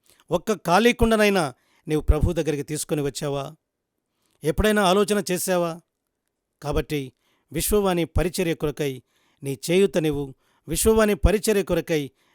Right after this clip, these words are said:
నీవు ప్రార్థించు. ఎందుకంటే విశ్వవాణి పరిచర్యలో మరి అనేక మంది దైవ సేవకులు మారుమూల ప్రాంతాలలో, అటవీ జాతుల మధ్య, అనాగరిక ప్రజల మధ్య సువార్తను ప్రకటిస్తూ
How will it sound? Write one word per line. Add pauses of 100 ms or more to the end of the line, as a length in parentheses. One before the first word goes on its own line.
నీవు
ప్రార్థించు. (340)
ఎందుకంటే (300)
విశ్వవాణి
పరిచర్యలో (400)
మరి (260)
అనేక
మంది
దైవ
సేవకులు (360)
మారుమూల
ప్రాంతాలలో, (300)
అటవీ
జాతుల
మధ్య, (280)
అనాగరిక
ప్రజల
మధ్య (380)
సువార్తను
ప్రకటిస్తూ